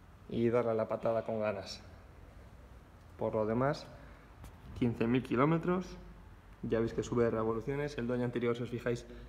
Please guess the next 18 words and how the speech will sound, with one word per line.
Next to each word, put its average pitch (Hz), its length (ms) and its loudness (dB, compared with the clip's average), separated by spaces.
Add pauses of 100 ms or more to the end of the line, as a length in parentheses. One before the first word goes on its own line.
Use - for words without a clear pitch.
le - 100 -2
puso 127 220 2
un 123 100 4
par 120 120 8
de 120 60 10
marquitas 120 640 2 (480)
donde 117 200 0
están 135 220 2
el 131 120 4
siete 139 220 6
y 131 100 8
el 139 80 8
ocho. 151 280 4 (400)
Pues - 140 0
no 110 100 2
sé, 117 260 0
será 113 360 0
como, 113 460 2